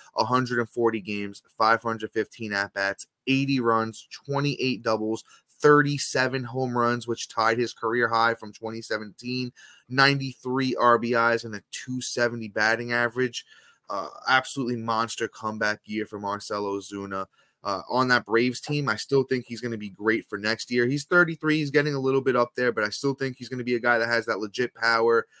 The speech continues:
uh, solid batting average. He's a career two sixty-eight hitter in five thousand at-bats almost in thirteen hundred games, so you know that he can still put the bat on the ball. Just love Marcell Ozuna. Wha-, I'm always happy to see, you know, a guy come back and, you know, get back to form.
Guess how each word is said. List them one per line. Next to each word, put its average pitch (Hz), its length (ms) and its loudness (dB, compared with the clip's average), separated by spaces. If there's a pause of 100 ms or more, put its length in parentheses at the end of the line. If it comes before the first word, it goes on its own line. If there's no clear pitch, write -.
(180)
uh, 101 280 -2 (280)
solid 123 460 4
batting 113 380 0
average. 113 260 -2
He's 107 140 -12
a - 100 -18
career 120 160 -2
two 127 300 -4
sixty-eight 120 680 -6
hitter 117 380 2 (320)
in 113 520 -4 (160)
five 113 360 6
thousand 113 500 0
at-bats 110 520 2
almost 117 440 -4
in 107 260 -6
thirteen 113 460 -2
hundred 110 320 -6
games, 110 320 -6
so - 80 -8
you 104 140 -8
know 107 140 -6
that 101 180 -4
he 107 120 -16
can 98 160 -14
still 107 220 -4
put 104 180 -6
the 98 80 -8
bat 104 220 0
on 104 100 -8
the 104 60 -12
ball. 139 420 2 (560)
Just 151 240 -2
love 135 180 8
Marcell 120 380 0
Ozuna. 101 500 -4
Wha-, 98 180 -6
I'm 131 220 2
always 127 240 2
happy 113 380 -2
to 110 120 -8
see, 107 360 -6
you 101 100 -6
know, 101 160 -2
a 98 80 -4
guy 101 240 2
come 101 320 -8
back 98 380 -2
and, 98 200 -8
you 95 80 -10
know, 95 140 -8
get 101 260 -4
back 101 280 0
to 92 100 -12
form. 90 380 -12